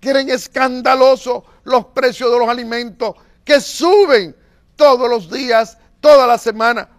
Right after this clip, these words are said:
un veinticinco por ciento en carne, aceite, huevos y otros artículos. Ven escandaloso los precios de la comida. Señor presidente, una buena valoración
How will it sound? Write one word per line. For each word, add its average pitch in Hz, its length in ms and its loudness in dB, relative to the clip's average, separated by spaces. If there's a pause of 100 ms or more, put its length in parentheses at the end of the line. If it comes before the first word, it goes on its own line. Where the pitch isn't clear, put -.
un 240 240 -12
veinticinco 220 720 -8
por 208 160 -12
ciento 196 600 -14 (220)
en 202 220 -12
carne, 214 480 -2
aceite, 202 560 -8
huevos 185 500 -10 (300)
y 202 140 -10
otros 202 400 -4
artículos. 175 680 -14 (460)
Ven 262 380 2
escandaloso 247 1000 0
los 220 160 -6
precios 220 400 -8
de 196 60 -6
la 180 80 -6
comida. 196 480 -18 (360)
Señor 233 600 -8
presidente, 175 720 -14 (1200)
una 247 360 -8
buena 190 360 -10
valoración 156 800 -10